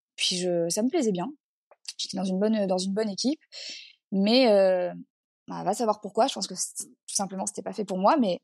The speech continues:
il fallait que je passe par là, je pense, parce que ça, du coup, ça a complété, si tu veux, mon, mon expérience et mon, en termes d'immobilier. Comme ça, je pouvais avoir vraiment pas mal de compétences en, en prêt. Euh, ça allait me servir, quoi qu'il arrive, je le savais.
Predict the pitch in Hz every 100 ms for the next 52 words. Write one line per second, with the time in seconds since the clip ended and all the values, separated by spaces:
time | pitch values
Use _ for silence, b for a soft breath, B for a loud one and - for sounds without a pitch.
0 | _ - 202 196 196 196 190 185 - 170
1 | 175 254 175 240 - 196 190 202 185 180
2 | 233 185 180 226 233 214 240 226 190 214
3 | 196 208 196 185 180 170 b b b 196
4 | 190 202 - 202 196 214 233 - 185 185
5 | 180 175 170 170 170 165 165 _ 196 180
6 | 190 185 190 185 185 254 - 180 190 -
7 | 180 180 175 180 170 185 190 - 190 196
8 | 190 202 190 196 196 202 190 175 B B
9 | B B 196 175 - 220 214 247 262 190
10 | 175 170 170 165 170 170 b b _ _
11 | _ - - 226 233 214 185 160 220 202
12 | 208 202 226 196 - 170